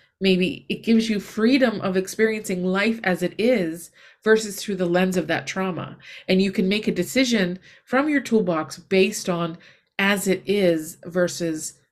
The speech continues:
as it's perceived through the trauma. So that's why it's so vital sometimes to have that energy work, is to be able to heal it on both ends of the spectrum,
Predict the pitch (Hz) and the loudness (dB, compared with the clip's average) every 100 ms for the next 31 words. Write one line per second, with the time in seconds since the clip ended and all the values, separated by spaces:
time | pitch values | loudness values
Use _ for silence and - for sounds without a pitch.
0 | _ 180 175 165 - - 160 - 220 214 | _ 2 2 0 -6 -6 -4 0 0 2
1 | 160 139 135 - - 165 143 139 151 131 | 0 -2 -8 -16 -8 -6 -6 -8 -8 -10
2 | - - _ - - - 220 240 - 226 | -14 -20 _ -20 -6 2 2 2 2 2
3 | 202 190 190 - - _ _ _ _ _ | 4 4 0 -12 -18 _ _ _ _ _
4 | _ - - 285 269 247 226 - 202 277 | _ -4 2 4 6 4 2 -2 2 2
5 | 269 190 - 190 175 175 170 160 - 185 | 4 0 -2 -4 -4 -4 -6 -6 -4 -4
6 | 180 262 269 185 127 131 135 - 135 - | -2 -2 -2 -2 -4 -6 -8 -8 -10 -12
7 | - _ - - - 196 190 - 226 196 | -16 _ -20 -20 0 2 2 2 2 2
8 | - 175 165 - 165 - 196 190 175 175 | 2 0 -2 -8 -8 -2 2 4 2 0
9 | 160 185 190 190 190 190 185 165 165 - | -2 2 2 2 -2 0 0 -2 -4 -6
10 | 190 - 80 - - | -6 -6 -10 -10 -14